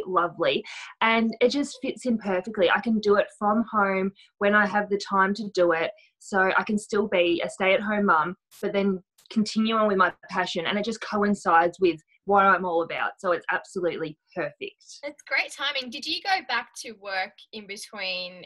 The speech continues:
Speaker 2: um, your girl and your twins?
Speaker 1: Yes, I did. Yep. So I had Layla, and I actually changed jobs when I went from having Layla. So before I had Layla, I was working in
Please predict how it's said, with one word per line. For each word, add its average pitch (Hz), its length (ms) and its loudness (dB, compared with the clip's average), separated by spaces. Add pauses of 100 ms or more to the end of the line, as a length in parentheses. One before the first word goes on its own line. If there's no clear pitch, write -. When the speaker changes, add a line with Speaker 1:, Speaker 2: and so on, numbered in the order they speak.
(140)
Speaker 2:
um, 175 240 -6
your 196 140 -12
girl 196 280 -8
and 214 120 -12
your 185 80 -14
twins? - 640 -16 (1300)
Speaker 1:
Yes, 202 680 -2
I 220 100 4
did. 196 260 -4 (200)
Yep. - 200 2
So 269 120 4
I 247 80 6
had 262 320 2 (160)
Layla, 196 600 2 (100)
and 233 100 0
I 233 140 4
actually 254 300 -6
changed 233 360 -4
jobs 208 300 0
when 208 120 0
I 202 120 4
went 180 360 -2 (880)
from 196 280 2
having 190 340 0
Layla. 160 300 0
So 202 120 -2
before 226 300 0
I 240 100 6
had 233 200 -2
Layla, 185 260 4
I 180 100 4
was 190 180 -2
working 190 340 -2
in 190 200 -6